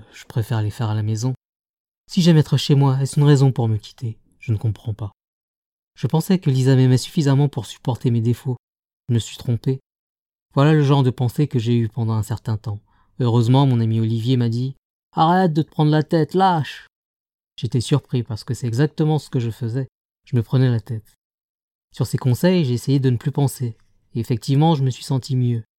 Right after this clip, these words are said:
La douleur a cessé. Mais ça n'a pas duré. Deux minutes plus tard, j'ai replongé dans mes idées noires.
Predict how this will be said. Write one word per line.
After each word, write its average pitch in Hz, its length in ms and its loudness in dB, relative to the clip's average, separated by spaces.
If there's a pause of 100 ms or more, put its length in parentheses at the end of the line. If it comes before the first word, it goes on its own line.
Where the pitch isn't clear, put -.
(320)
La 123 80 -4
douleur 135 300 4
a 123 80 0
cessé. 120 420 -4 (680)
Mais 139 40 -2
ça 160 120 2
n'a 160 100 4
pas 160 160 2
duré. 120 340 -4 (360)
Deux 143 100 4
minutes 160 300 4
plus 143 160 -2
tard, 175 300 2
j'ai 123 100 0
replongé 147 480 0
dans 143 100 2
mes 127 160 0
idées 123 220 -2
noires. 117 440 -4